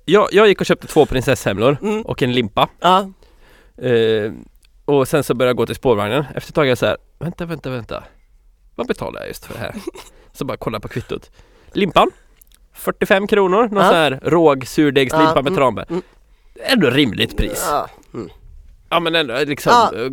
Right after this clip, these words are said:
Speaker 1: konditoribakat sådär.
Speaker 2: Ja.
Speaker 1: Ja, man fattar att det måste kosta pengar. Semlorna. Två stycken semlor.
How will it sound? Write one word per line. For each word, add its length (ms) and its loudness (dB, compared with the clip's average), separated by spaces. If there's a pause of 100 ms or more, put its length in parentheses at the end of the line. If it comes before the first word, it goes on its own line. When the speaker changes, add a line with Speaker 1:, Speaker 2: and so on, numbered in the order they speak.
Speaker 1:
konditoribakat 840 -2
sådär. 180 0
Speaker 2:
Ja. 180 0
Speaker 1:
Ja, 160 2 (120)
man 140 -2
fattar 220 -4
att 20 -18
det 60 -14
måste 180 -12
kosta 220 -12
pengar. 200 -12 (600)
Semlorna. 540 2 (760)
Två 200 2
stycken 280 0
semlor. 320 2